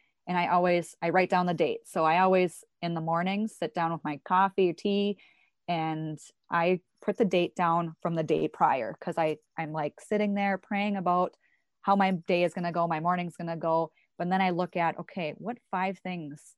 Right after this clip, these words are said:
did I close out yesterday with that I am grateful for?" You know, sometimes there is some bad things, but I weave in,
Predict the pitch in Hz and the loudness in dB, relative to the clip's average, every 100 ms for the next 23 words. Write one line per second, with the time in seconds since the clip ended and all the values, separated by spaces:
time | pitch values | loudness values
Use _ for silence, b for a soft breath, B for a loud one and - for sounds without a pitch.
0 | _ _ _ _ _ _ 185 170 165 202 | _ _ _ _ _ _ -2 -2 0 -2
1 | 185 175 165 165 165 - 160 151 - 143 | -2 0 -2 -2 -4 -4 -8 -6 -6 -8
2 | - _ _ _ _ _ - 156 147 - | -10 _ _ _ _ _ -2 -2 -2 -6
3 | 175 165 151 147 _ _ - 170 151 - | -8 -8 -10 -16 _ _ -6 -6 -6 -10
4 | - - 98 - - _ _ _ _ - | -14 -12 -12 -14 -20 _ _ _ _ -12
5 | 165 151 151 _ _ 165 165 190 202 214 | -8 -8 -12 _ _ -12 -10 -8 -6 -2
6 | 240 294 - 196 175 170 165 190 185 220 | -2 -2 -4 -4 0 0 0 -4 -4 -6
7 | - 180 - 175 170 156 170 190 196 185 | -4 -4 -2 -2 -4 -4 -4 -2 -2 0
8 | 185 | 0